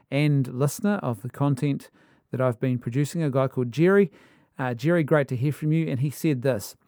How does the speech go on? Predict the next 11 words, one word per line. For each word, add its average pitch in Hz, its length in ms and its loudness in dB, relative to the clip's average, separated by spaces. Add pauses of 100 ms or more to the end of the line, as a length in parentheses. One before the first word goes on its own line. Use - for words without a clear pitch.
(280)
"Given 226 240 6
all 302 180 6
of 202 100 6
your 170 120 6
recent 156 540 2
covid 147 420 2
chatter, 127 460 -2
one 180 260 2
topic 233 440 0
I'm 143 180 2
curious 147 760 0